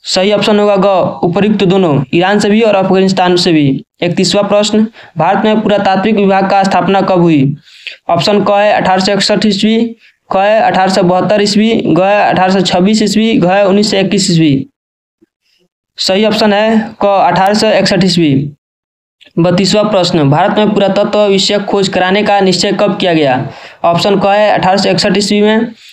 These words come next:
ख है अठारह सौ बहत्तर ईस्वी में, घ है अठारह सौ छब्बीस ईस्वी में, घ है उन्नीस सौ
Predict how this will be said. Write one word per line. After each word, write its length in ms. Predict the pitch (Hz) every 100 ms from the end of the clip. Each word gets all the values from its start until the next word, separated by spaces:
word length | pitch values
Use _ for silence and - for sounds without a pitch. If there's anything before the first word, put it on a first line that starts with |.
| - -
ख 40 |
है 280 | 185 202 208
अठारह 360 | - 160 185 190
सौ 80 | 190
बहत्तर 340 | 180 175 208
ईस्वी 240 | 202 214
में, 360 | 208 226 214 156
घ 80 | 170
है 180 | 196 202
अठारह 280 | 185 190
सौ 60 | 180
छब्बीस 340 | 165 170 202
ईस्वी 220 | 196 196 214
में, 260 | 220 -
घ 60 | 165
है 240 | 185 208
उन्नीस 340 | - 190 202 220
सौ 140 | 214